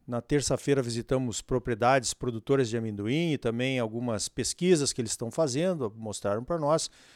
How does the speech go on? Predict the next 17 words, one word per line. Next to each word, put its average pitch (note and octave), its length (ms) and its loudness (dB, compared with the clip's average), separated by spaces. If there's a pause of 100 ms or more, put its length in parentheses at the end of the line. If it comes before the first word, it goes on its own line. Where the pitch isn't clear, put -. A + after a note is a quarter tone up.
(140)
E D3 100 2
hoje F3 200 6
de G3 80 0
manhã, F#3 340 6
que B2 160 -2
hoje C3 240 0
é A2+ 60 0
quarta-feira, D#3 760 4
nós C3+ 140 -2
estamos C3 240 -2
aqui A#2 180 -6
em B2 80 -2
Dallas A#2+ 360 4
agora, D#3 280 2
voltando A#2+ 440 -4
lá G#2 120 0
do, G#2 220 -6